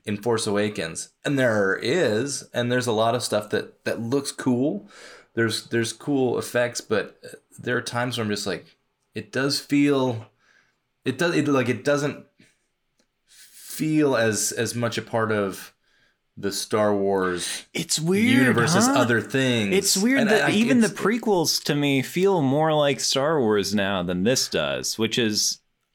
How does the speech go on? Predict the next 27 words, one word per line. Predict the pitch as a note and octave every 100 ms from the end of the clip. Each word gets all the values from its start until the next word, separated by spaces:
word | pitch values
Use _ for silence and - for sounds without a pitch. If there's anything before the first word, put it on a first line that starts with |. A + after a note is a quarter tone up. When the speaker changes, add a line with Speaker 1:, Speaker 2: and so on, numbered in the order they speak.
| _
Speaker 2:
odd | G#2+ A#2+ C3 A2 F2+ F#2 F#2+
because | G2+ A2 A2
it's | G2+ A2+
working | A#2+ B2+ A#2 G#2+
so | - A2
hard | G2 A#2+ A#2+ G2
to | -
kind | G#2 G2+
of | F#2
reference | F2+ G#2 G#2 G2 -
the | G2 F#2
original | G#2+ C#3 A2 F2+
trilogy. | - F2+ E2+ F2 F#2
But, | B2 C#3+
like, | C#3+ -
the | D3+
thing | - A#3+
that | A#3 E3
illustrates | F#3+ F#3+ - D#3+ D#3
it | C#3+ -
the |
most | G#2+ A2+ A2+ -
to | G2
me, | G2 F2+
B | E2 D#2+
C, | - E2+ D#2+
is, | D#2+ F#2+ F#2 E2+ -